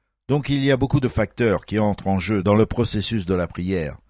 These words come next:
Et un seul d'entre eux suffit à retarder la réponse que nous attendons. Le problème peut venir de nous,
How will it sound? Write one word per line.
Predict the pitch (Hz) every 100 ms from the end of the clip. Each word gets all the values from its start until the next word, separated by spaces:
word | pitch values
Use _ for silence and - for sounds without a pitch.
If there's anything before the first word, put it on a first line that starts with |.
| _ _ _ _ _ _ _
Et | 101
un | 143
seul | 151 190 185
d'entre | 143 127 - 139
eux | 160 127
suffit | - - - 151 139
à |
retarder | 101 123 135 120 127
la | 117
réponse | 104 113 120 123 -
que | -
nous | 110 110 120
attendons. | 113 101 98 90 78 69 _ _ _ _ _ _ _ -
Le |
problème | 202 165 170 185 190 151
peut | 143
venir | 120 127 131
de | 104
nous, | 101 123 110